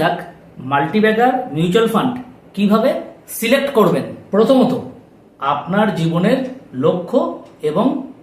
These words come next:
উদ্দেশ্য। দেখুন, আপনার জীবনের লক্ষ্য এবং উদ্দেশ্য কি, তার উপর বেস করে মিউচুয়াল ফান্ড সিলেক্ট করা হয়। আপনার রিস্ক বা আপনি কীরকম রিস্ক নিতে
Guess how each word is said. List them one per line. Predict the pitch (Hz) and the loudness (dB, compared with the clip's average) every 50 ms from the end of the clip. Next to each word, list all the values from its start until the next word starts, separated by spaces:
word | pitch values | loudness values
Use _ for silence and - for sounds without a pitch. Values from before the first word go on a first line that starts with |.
| 190 190 | -4 -2
উদ্দেশ্য। | 170 160 196 185 196 - - - - - - - - _ _ _ _ _ _ _ _ _ - | 0 0 0 0 0 -2 -6 -10 -12 -16 -20 -20 -20 _ _ _ _ _ _ _ _ _ -10
দেখুন, | 131 202 202 208 151 - - - - - - - - _ _ _ _ _ - | -6 -4 -2 -2 -2 -2 -4 -6 -12 -16 -20 -20 -20 _ _ _ _ _ -10
আপনার | 139 147 - - 175 208 233 254 233 170 | -6 -6 -6 -4 -2 0 2 2 2 2
জীবনের | 165 196 185 208 196 160 - - - - - - - - - 131 131 160 | 2 2 2 2 2 2 0 -2 -4 -8 -14 -18 -20 -20 -14 -6 -2 0
লক্ষ্য | 208 - - - - - 269 277 262 - - 175 | 0 0 -2 -4 0 0 0 0 0 -2 -2 0
এবং | 170 190 220 247 247 - 165 | 2 2 2 2 0 0 -2
উদ্দেশ্য | 165 - - 196 196 - - 233 226 - | -6 -6 -6 -6 -4 -2 -2 -2 0 0
কি, | - 214 - - - - - - - - _ _ - | 0 0 0 0 -4 -8 -14 -20 -20 -20 _ _ -4
তার | 147 147 165 185 202 | -2 0 2 2 2
উপর | 196 226 220 180 | 2 2 2 4
বেস | 180 185 185 - | 2 0 0 0
করে | 202 202 254 - - - - - - - 143 | 0 0 0 0 -2 -6 -12 -16 -12 -8 -4
মিউচুয়াল | 160 170 180 185 202 196 - | -4 -2 0 2 0 2 2
ফান্ড | 254 285 - - - - - - - - | 0 0 -2 -4 -8 -14 -18 -18 -8 -4
সিলেক্ট | - 202 196 208 208 - | -2 0 2 2 2 2
করা | 190 160 139 | 0 0 0
হয়। | 127 113 - - - - - - - - - - - _ _ _ _ _ _ _ _ _ _ _ _ _ - | -2 -4 -8 -12 -16 -20 -20 -20 -20 -20 -20 -20 -20 _ _ _ _ _ _ _ _ _ _ _ _ _ -6
আপনার | 143 156 - 180 196 220 262 302 - - - - - - - - - 151 190 | -6 -4 -4 -2 0 0 2 0 -2 -4 -8 -14 -20 -20 -20 -12 -4 2 2
রিস্ক | 262 247 - - - - - - - - - _ _ _ _ - | 2 2 2 -2 -6 -6 -8 -10 -12 -16 -20 _ _ _ _ -6
বা | 147 170 170 170 175 | -4 -2 0 2 0
আপনি | 185 190 202 226 247 240 | 2 4 4 2 4 4
কীরকম | 202 202 214 202 254 247 214 185 214 | 2 2 2 4 4 4 4 6 4
রিস্ক | - - - - - - - 165 165 | 2 0 -2 -6 -8 -10 -6 -2 0
নিতে | 202 - 226 | 2 2 4